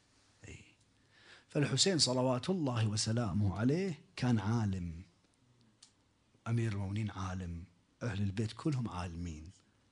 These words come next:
ليش؟ "شاء الله أن يراك قتيلا". ليش شاء الله؟ يريد يشوف الحسين مقتول. لأنه يعلم أن إذا قتل الحسين، الحسين فيه خصوصية مو موجودة في أولاده.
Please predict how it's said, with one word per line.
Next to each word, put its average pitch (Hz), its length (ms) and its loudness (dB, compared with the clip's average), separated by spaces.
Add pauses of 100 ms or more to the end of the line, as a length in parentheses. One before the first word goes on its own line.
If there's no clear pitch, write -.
(560)
ليش؟ 202 560 12
"شاء 151 400 6
الله 110 600 0
أن 95 120 -4
يراك 85 500 -8 (120)
قتيلا". - 600 -14 (2000)
ليش 160 280 6
شاء 87 180 0
الله؟ 80 240 -6 (120)
يريد 110 180 0
يشوف 113 220 0
الحسين 110 280 0
مقتول. 92 500 -6 (1000)
لأنه 127 380 4
يعلم 135 420 2
أن 131 240 2
إذا 120 300 -2
قتل 135 420 -2
الحسين، 107 460 -2
الحسين 120 480 -2
فيه 147 240 2
خصوصية 139 540 0
مو 160 100 6
موجودة 127 320 6
في - 160 -4
أولاده. 87 440 -8